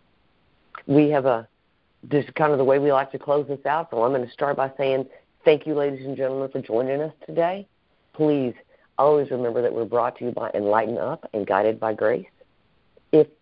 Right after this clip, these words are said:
you would like to chat with us, if you know a story we need to hear, someone we need to talk to, or you just wanna have a conversation,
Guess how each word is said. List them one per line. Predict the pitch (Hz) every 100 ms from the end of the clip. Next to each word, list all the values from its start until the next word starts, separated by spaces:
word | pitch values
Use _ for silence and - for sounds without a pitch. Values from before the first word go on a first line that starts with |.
| _ -
you | 160
would | 160
like | 165 170 170
to | 147 _ _
chat | - 170 -
with | 165 135
us, | 107 - _ _
if | - 143
you | 147
know | 143 143
a | 143 -
story | - 135 143
we | 143
need | 143 143
to | 147
hear, | 139 127 113 110 - _ _ _ _ _ -
someone | 156 147 143
we | 147
need | 156 160
to |
talk | 165 - 131 131
to, | 131 120 117 _ _ -
or |
you | 143
just | 180 196
wanna | 202
have | 165 185
a |
conversation, | - 139 127 123 120 - -